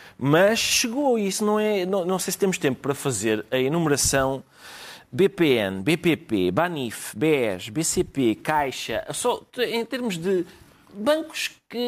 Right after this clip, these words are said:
em que houve alguns, digamos, alguns problemazitos. Ah, e, ah, quer dizer,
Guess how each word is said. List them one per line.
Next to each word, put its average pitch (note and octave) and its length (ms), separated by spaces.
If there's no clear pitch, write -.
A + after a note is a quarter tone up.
em A3 120
que A#3 140
houve A3 220
alguns, G4+ 500
digamos, A#3+ 340
alguns G#3+ 280
problemazitos. G3 800
Ah, F3+ 380
e, G#3 300
ah, - 300
quer A#3 80
dizer, F3+ 240